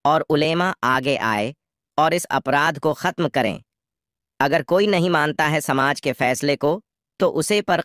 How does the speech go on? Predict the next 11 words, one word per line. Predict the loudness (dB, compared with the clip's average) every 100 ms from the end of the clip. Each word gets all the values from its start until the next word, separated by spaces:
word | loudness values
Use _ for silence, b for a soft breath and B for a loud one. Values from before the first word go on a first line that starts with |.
| 0
कानूनी | 0 2 0 0
कार्रवाई | 0 0 0 0 0 0
करें, | -2 -2 -2 -8 _ _ _ _ -2
तब | -2
जाकर | 0 0 0 -2 -2
कहीं | 0 0 0 0
अमन, | 0 0
शांति | 0 0 0 0 0
और | 2 0
भाईचारा | 0 -2 -2 0 0 2
रहेगा। | 0 0 0 0